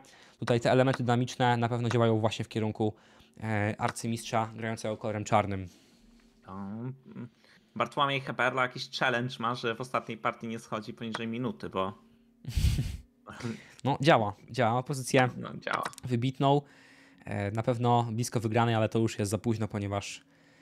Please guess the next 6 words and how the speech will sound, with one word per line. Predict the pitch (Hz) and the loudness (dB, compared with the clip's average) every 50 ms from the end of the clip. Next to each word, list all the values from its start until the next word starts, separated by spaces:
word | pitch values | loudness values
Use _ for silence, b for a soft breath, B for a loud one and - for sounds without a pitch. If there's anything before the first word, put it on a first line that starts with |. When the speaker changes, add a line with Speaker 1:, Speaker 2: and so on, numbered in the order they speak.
| b b b | b b b
Speaker 1:
e, | - 113 | -8 -8
w | - - | -4 2
tym | - 165 | 4 4
momencie | 170 165 156 156 156 - - 156 147 143 147 143 - _ _ _ _ _ _ - | 4 6 4 2 0 2 4 4 4 4 2 0 -4 _ _ _ _ _ _ -10
skończył | - - - - - - 147 147 143 - 147 131 | -8 -6 -6 -6 -2 -2 0 0 0 0 -2 -2
się | - - 139 127 123 120 | 0 2 4 6 6 6